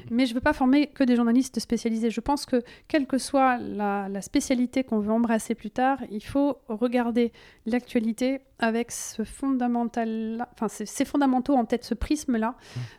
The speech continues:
Speaker 1: euh, de comment est-ce qu'on fait une économie et une société qui est adaptée aux enjeux du siècle. Et ça,
Speaker 2: Mhm.
Speaker 1: c'est pas pensé aujourd'hui.
Speaker 2: Ouais.
Speaker 1: Au-, alors, autant les hommes et les femmes politiques ne le pensent pas assez, en tout cas ceux qui sont aux manettes, mais, euh, dans les rédactions, le, la grille de lecture reste encore trop,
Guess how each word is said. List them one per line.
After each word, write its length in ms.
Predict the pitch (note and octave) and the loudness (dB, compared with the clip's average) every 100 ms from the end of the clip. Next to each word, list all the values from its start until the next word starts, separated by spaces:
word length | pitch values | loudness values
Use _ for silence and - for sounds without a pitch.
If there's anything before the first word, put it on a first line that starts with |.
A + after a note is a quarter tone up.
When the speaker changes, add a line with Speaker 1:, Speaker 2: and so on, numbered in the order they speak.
| - | -8
Speaker 1:
euh, 720 | G#3 G3+ G3+ G3+ G3+ G3 G3 G3 | -4 -2 -2 -2 -2 -2 -4 -2
de 340 | A#3 C4 C4+ - | 2 2 0 -2
comment 280 | C4+ C4+ | 0 0
est-ce 120 | B3+ - | -2 -6
qu'on 120 | A3 | -10
fait 200 | - C4+ | -4 -2
une 100 | A#3 | 0
économie 600 | A3 A3+ A3 A3+ A#3+ A#3+ | -2 -2 0 0 0 2
et 20 | |
une 120 | G#3+ | 0
société 560 | G#3 A#3+ - A3 B3+ C4+ | -2 -4 -4 -4 -2 -4
qui 220 | - A#3+ | -4 -6
est 60 | A#3 | -2
adaptée 460 | B3 A#3+ A#3 - C4 | 0 0 -2 -2 -2
aux 140 | A#3 | 0
enjeux 220 | A3 G#3+ | 0 -2
du 100 | G#3+ | -4
siècle. 340 | G#3 G3+ - - | -6 -10 -12 -8
Et 60 | A3 | -4
ça, 160 | G#3 C#4 | 0 -2
Speaker 2:
Mhm. 60 | |
Speaker 1:
c'est 140 | - C4+ | -2 -2
pas 160 | B3 | -4
pensé 480 | B3 A#3+ A3+ - A#3+ | -2 -2 -2 -2 -2
aujourd'hui. 460 | G#3+ G3+ F#3 - - | 0 -4 -8 -14 -12
Speaker 2:
Ouais. 60 | A#2 A2 F#2+ _ G#3 | -12 -12 -18 _ -12
Speaker 1:
Au-, 80 | G3 | -6
alors, 180 | F#3+ F3+ | -4 -2
autant 460 | G#3 - A#3 A3 G3+ | -4 -2 -2 -2 -4
les 180 | G#3 | -2
hommes 120 | A3+ A3 | 0 0
et 40 | |
les 40 | |
femmes 200 | F#3+ G#3 | -2 -4
politiques 360 | G3+ G#3 G#3+ - | -4 -4 -6 -6
ne 60 | G#3 | -6
le 40 | |
pensent 220 | F#3+ F#3+ | -6 -8
pas 100 | - | -4
assez, 220 | F#3+ - F#4+ | -4 -4 -8
en 60 | A3+ | -10
tout 100 | - | -10
cas 100 | G#3 | -12
ceux 140 | - G#3+ | -10 -10
qui 140 | G3+ | -12
sont 320 | - A3 G3+ - | -10 -6 -6 -6
aux 60 | |
manettes, 380 | G#3 A#3 D#4+ - - - - _ | -6 -6 -8 -16 -20 -20 -20 _
mais, 440 | A3+ A#3 B3 A3+ - | -2 2 2 -2 -4
euh, 220 | G3+ G3 | -4 -4
dans 140 | G3 A#3 | -2 0
les 120 | B3 | 2
rédactions, 760 | A#3+ G#3+ G#3+ - D4+ D#4+ E4+ C#4 | 0 -2 -4 -6 -2 0 2 0
le, 240 | G#3 G#3 | 0 -2
la 120 | G#3 | -2
grille 180 | A3 C4+ | 0 2
de 80 | C#4 | 2
lecture 360 | A#3+ - - E4 | -2 -2 -2 0
reste 240 | C#4 C#4 | 0 0
encore 320 | B3+ - B3+ - | -2 -2 -4 -4
trop, 380 | - D4+ D#4+ | -2 0 0